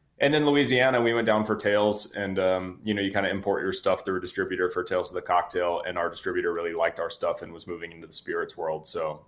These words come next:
uh, wanted to start distributing it, so we said yes there too. And obviously, New Orleans has, has a great cocktail scene, kinda historic cocktail scene, um, so very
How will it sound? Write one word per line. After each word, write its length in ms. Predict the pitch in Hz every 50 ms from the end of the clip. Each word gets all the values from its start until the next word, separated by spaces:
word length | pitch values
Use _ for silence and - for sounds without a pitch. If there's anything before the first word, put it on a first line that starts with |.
| _ _ -
uh, 200 | 85 82 80 78
wanted 220 | 80 80 80 78 -
to 60 | -
start 200 | - 78 76 76
distributing 380 | - - - - - 76 76 78
it, 160 | 71 - -
so 60 | -
we 60 | - -
said 160 | - - -
yes 140 | - - -
there 120 | - -
too. 140 | - - - - - - - - - -
And 100 | - 139
obviously, 440 | 123 110 104 95 - 98 92 90 - - - - - _ -
New 160 | 110 107 104
Orleans 360 | 98 95 95 92 90 85 82
has, 300 | 87 87 87 85 87 87 -
has 220 | 90 87 80 -
a 240 | 87 82 82 82 69 65
great 260 | - - 90 85 - -
cocktail 380 | 90 85 78 65 - 85 82
scene, 400 | 78 - - 85 85 82 82 82 78
kinda 180 | - 95 87
historic 760 | 92 92 - - - - 101 90 90 87 80 - - - - _ _ _ _
cocktail 420 | - - 82 - - - 82 78 80
scene, 420 | - - 85 82 80 78 80 78 - _ _ _ _ _ _ _ _ _ -
um, 320 | 98 98 92 90 85 85
so 260 | 85 - 101 95 90 85
very 280 | 82 95 90 87 85